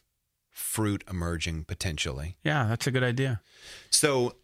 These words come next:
Speaker 1: maybe we could go back. We've got six chapters in our outline. Our six chapters
Speaker 2: One, two,
Speaker 1: are
Speaker 2: three,
Speaker 1: the
Speaker 2: four,
Speaker 1: Greeks,
Speaker 2: five, six, seven.
Speaker 1: the Romans, the medievals, Renaissance Reformation is number four,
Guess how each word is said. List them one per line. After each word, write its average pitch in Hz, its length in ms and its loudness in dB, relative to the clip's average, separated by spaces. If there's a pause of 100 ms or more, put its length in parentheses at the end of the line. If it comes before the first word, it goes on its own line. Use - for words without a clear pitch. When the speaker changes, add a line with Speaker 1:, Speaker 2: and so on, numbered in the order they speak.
Speaker 1:
maybe 202 260 4
we 226 120 4
could 165 140 4
go 151 140 6
back. 139 240 4
We've 127 120 4
got 117 160 4
six - 300 4
chapters 110 520 4
in 110 100 4
our 104 180 4
outline. 85 600 2 (100)
Our 113 80 4
six - 280 4
chapters 101 460 2
Speaker 2:
One, 95 80 2
two, 95 60 -2
Speaker 1:
are 90 400 4
Speaker 2:
three, 98 340 -6 (160)
Speaker 1:
the 110 100 4
Speaker 2:
four, - 80 0
Speaker 1:
Greeks, 107 380 4
Speaker 2:
five, - 120 -2
six, - 460 0
seven. 80 520 -6
Speaker 1:
the 104 120 4
Romans, 107 840 2 (560)
the 101 80 2
medievals, 110 920 2 (680)
Renaissance 120 600 4
Reformation 113 520 4
is 104 120 4
number 107 240 4
four, 98 500 2